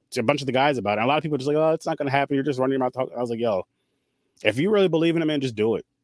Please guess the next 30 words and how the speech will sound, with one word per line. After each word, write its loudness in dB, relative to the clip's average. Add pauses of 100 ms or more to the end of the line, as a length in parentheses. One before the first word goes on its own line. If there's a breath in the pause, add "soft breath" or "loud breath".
Just -6
do 2
it. 0
I 4
know 0
you 0
can -4
do 0
it." -6
'Cause -4
he 2
ran 0
track 0
as -4
a -10
kid. 0
He -2
ran 0
track -2
in -8
high 0
school -4
and -2
all -4
this -6
other -4
stuff. -4 (380 soft breath)
Long 2
story 2
short, 0